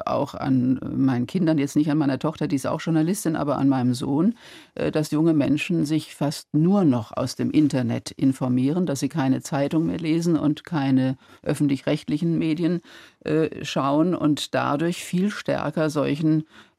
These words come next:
Einflüssen, wie wir sie eben geschildert haben, ausgesetzt sind. Und dann fehlt oft die Bildung im Hintergrund und auch die Me-, die Medienkompetenz, die vielleicht an der Schule gar nicht gelehrt wurde, ähm, um,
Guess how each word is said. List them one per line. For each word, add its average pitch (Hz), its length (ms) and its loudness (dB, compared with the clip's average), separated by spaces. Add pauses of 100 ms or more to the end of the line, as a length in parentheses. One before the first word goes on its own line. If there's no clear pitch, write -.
Einflüssen, 170 460 2
wie 151 140 4
wir 139 80 4
sie 135 140 2
eben 160 220 4
geschildert 156 460 -2
haben, 147 240 -2
ausgesetzt 147 680 -2
sind. 110 280 -6
Und 131 520 0
dann 147 200 2
fehlt 160 580 -2
oft - 540 -8
die 135 80 2
Bildung 151 420 2
im 165 140 -2
Hintergrund 160 720 -2
und 131 320 0
auch 135 120 -2
die 135 140 2
Me-, 135 220 4
die 147 100 0
Medienkompetenz, 156 1040 2
die 143 80 -2
vielleicht 135 300 -4
an 135 80 4
der 123 100 0
Schule 151 340 0
gar 127 200 -2
nicht 131 160 -2
gelehrt 127 420 -2
wurde, 175 300 0 (640)
ähm, 143 320 2
um, 175 500 4